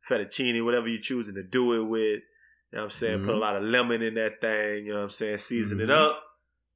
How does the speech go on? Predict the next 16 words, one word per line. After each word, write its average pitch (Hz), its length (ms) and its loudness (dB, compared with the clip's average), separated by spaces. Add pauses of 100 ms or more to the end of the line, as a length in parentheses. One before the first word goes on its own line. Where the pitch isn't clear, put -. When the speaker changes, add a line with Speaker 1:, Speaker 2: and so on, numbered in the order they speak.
(280)
Speaker 1:
That 110 180 -2
shrimp 127 300 2
Speaker 2:
Mm-hmm. 135 80 0
Speaker 1:
rocking, 139 420 4
some 117 180 -8
big 123 160 2
old 120 460 0
prongs, 135 640 4
some 120 160 -6
big 117 160 -4
full 135 280 2
s-, - 220 -4 (220)
Speaker 2:
<laughs> - 240 -8
Speaker 1:
full 151 260 6
scale 147 420 6
shrimp. 151 420 0